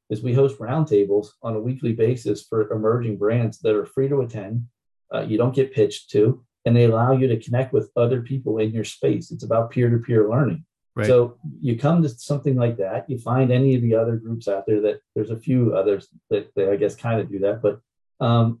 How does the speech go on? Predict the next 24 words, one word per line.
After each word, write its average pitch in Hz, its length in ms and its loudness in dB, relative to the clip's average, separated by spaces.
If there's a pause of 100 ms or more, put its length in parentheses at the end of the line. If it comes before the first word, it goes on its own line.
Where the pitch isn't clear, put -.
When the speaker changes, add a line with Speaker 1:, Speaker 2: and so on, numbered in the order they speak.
(100)
Speaker 1:
you 156 280 0
know, 131 120 2
go 139 240 4
find 151 300 -2
one 135 160 0
of 127 60 0
those 117 200 -2
groups 156 260 -2
and 117 100 0
become 113 340 -2
a 131 60 -2
part 139 300 -2
of 113 100 0
it, 110 240 0
and 117 100 -4
then 120 220 -2
ask 127 360 -6
them, 117 440 2
"What 131 180 2
are 202 60 -2
you 170 160 4
using?" 92 480 -4
<laughs> - 680 -10
Speaker 2:
Yeah. 107 160 -4